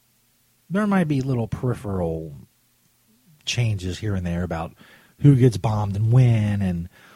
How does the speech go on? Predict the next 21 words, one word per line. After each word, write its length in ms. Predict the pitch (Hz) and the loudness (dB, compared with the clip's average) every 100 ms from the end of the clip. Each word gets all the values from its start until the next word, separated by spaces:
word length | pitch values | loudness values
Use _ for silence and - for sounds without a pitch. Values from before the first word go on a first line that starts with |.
| _ | _
which 260 | - 156 - | 2 4 4
rights 340 | 127 135 131 | 2 2 2
are 60 | 139 | 0
taken 360 | 131 127 117 120 | 2 0 0 0
and 160 | 120 | 2
when, 640 | 131 127 113 98 92 92 92 _ _ _ _ - | 4 4 2 0 -2 -4 -8 _ _ _ _ -8
but 260 | 135 127 - _ _ _ _ _ _ | -2 -2 -4 _ _ _ _ _ _
they're 100 | 165 | 0
both 180 | 185 175 | 2 4
headed 200 | 165 131 | 2 2
down 140 | 139 | 0
the 60 | 120 | -2
same 200 | 123 101 | -4 -6
track. 280 | - 82 - _ _ _ _ _ _ _ _ _ _ _ _ _ _ _ _ _ _ _ _ _ _ _ _ - | -8 -12 -12 _ _ _ _ _ _ _ _ _ _ _ _ _ _ _ _ _ _ _ _ _ _ _ _ -20
It's 100 | - | -6
just 420 | 156 - - - _ _ _ _ _ _ _ _ _ _ _ _ _ _ _ _ _ _ _ 117 | -6 -6 -12 -20 _ _ _ _ _ _ _ _ _ _ _ _ _ _ _ _ _ _ _ -8
n-, 300 | 123 107 120 | -6 -2 0
nothing. 340 | 151 - 73 - _ _ _ | -2 -2 -12 -18 _ _ _
There's 100 | 110 | -4
nothing 500 | 117 131 185 180 156 | 0 4 4 4 2
left. 360 | 131 90 - | 2 -2 -12